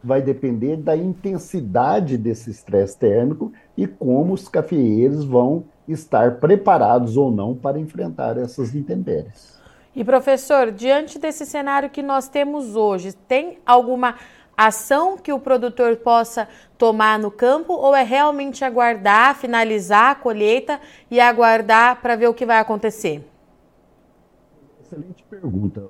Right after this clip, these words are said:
Speaker 1: ô, ô, Virgínia. Eu, eu até comentei, eu estava em, em Guaxupé na semana passada,
Speaker 2: Sim.
Speaker 1: fiz uma palestra lá no, no, no Fórum Café e Clima, no quinto Fórum de Café e Clima da, da Cochupé,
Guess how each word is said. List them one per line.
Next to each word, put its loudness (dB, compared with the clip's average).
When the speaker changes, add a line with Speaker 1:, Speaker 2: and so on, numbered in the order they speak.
Speaker 1:
ô, -2
ô, -16
Virgínia. -2
Eu, -8
eu -6
até 0
comentei, 0
eu -8
estava 0
em, -8
em -20
Guaxupé 0
na -10
semana -6
passada, 0
Speaker 2:
Sim. -10
Speaker 1:
fiz -6
uma -6
palestra -4
lá -4
no, -6
no, -6
no -4
Fórum 0
Café -6
e -4
Clima, 2
no -8
quinto -8
Fórum -2
de -16
Café -6
e -2
Clima 0
da, -6
da -14
Cochupé, 0